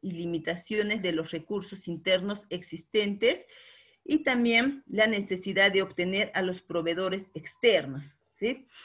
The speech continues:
¿Esto qué quiere decir? Que nosotros debemos hacer una adecuada gestión, ¿sí? Enfocada a los proveedores, ¿no?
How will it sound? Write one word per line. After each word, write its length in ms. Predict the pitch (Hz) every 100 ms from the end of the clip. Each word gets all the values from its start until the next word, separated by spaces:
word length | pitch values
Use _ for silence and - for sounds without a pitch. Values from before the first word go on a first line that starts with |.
| - -
¿Esto 280 | 208 226
qué 180 | 220 214
quiere 240 | 214 208 208
decir? 440 | 214 - 220 147
Que 140 | 220
nosotros 460 | 208 185 226 208 214
debemos 420 | 190 202 214 214
hacer 240 | 185 220 220
una 140 | 214
adecuada 520 | 190 170 - 196 196
gestión, 600 | 190 180 - 220 269 302 - _ _ _ _ _ _ _ _ _ -
¿sí? 240 | 220 214 - _
Enfocada 600 | 190 180 196 208 208 214
a 40 | 190
los 160 | 180
proveedores, 720 | - 170 175 202 208 160 151 - - _ _ _ _ _ _ -
¿no? 180 | 226